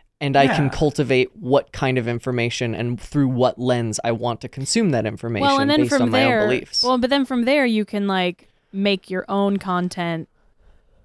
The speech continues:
Speaker 1: Yeah.
Speaker 3: Like, that's it. You can make your own content, you know, and if there's somebody that you, you're watching and you're like,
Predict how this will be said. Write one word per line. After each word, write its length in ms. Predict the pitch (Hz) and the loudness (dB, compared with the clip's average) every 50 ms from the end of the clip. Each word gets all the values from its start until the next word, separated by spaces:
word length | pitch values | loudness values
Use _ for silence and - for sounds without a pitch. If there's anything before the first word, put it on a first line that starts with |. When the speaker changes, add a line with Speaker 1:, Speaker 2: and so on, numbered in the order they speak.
| _ _ _ _ | _ _ _ _
Speaker 1:
Yeah. 160 | - 247 - - - _ _ _ _ _ _ - | -2 0 0 -2 -4 _ _ _ _ _ _ 0
Speaker 3:
Like, 480 | 220 214 202 196 190 190 - - - 233 - - _ - - | 2 4 4 4 2 0 -2 -10 -14 -16 -16 -16 _ -14 -6
that's 340 | - 208 190 - - - - | -4 -4 -4 -4 -6 -2 2
it. 220 | 226 226 196 - | 4 4 4 2
You 200 | 170 185 190 190 | 0 -2 -2 -2
can 160 | 180 - 190 196 | -2 -2 -2 0
make 180 | 196 185 - | 0 0 -2
your 140 | - 185 196 | 0 0 2
own 160 | 214 220 220 | 2 2 2
content, 520 | 196 202 175 165 160 165 - 165 160 - - | 0 0 -2 -2 -4 -6 -6 -8 -8 -4 0
you 100 | 226 233 | 2 4
know, 120 | 233 233 | 6 6
and 100 | 233 240 | 6 4
if 100 | 240 226 | 2 2
there's 180 | - 240 226 220 | 2 2 2 2
somebody 320 | - 254 254 254 247 247 | 2 0 2 2 2 2
that 160 | 226 214 208 202 | 2 2 2 2
you, 240 | 202 202 190 190 | 0 0 0 0
you're 120 | - 196 196 | 0 0 2
watching 380 | 196 208 220 220 - 202 202 | 2 2 2 0 -2 -4 -4
and 80 | 196 185 | -2 -2
you're 100 | 185 185 | -2 0
like, 200 | 185 185 185 - | 0 0 -2 -4